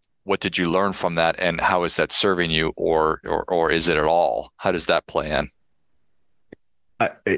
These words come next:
Speaker 2: I think it plays in very well. Uh, you know, whatever the victimhood, um,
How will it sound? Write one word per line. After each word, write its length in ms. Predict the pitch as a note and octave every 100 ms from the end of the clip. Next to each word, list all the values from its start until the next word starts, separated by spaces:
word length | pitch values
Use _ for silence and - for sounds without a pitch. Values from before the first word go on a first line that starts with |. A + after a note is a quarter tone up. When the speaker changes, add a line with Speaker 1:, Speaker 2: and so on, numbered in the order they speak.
| -
Speaker 2:
I 120 | B2
think 220 | - C#3+
it 140 | C3+ -
plays 300 | A2+ A2+ A2+
in 280 | A#2 A2
very 200 | F#2 A#2
well. 320 | G2 A#2 G2 F2+
Uh, 400 | F2 D#2 F2 - -
you 80 | G#2
know, 180 | F#2+ F#2
whatever 800 | F#2+ G#2 A2+ B2 B2+ B2+ A2 - - - _ _ -
the 140 | A#2+
victimhood, 1160 | G2+ G#2 C#3 - C#3 A#2+ A2 A2 A#2 A2 G2 G2+ - _ _
um, 560 | G2 F#2+ G2 F#2 E2+ E2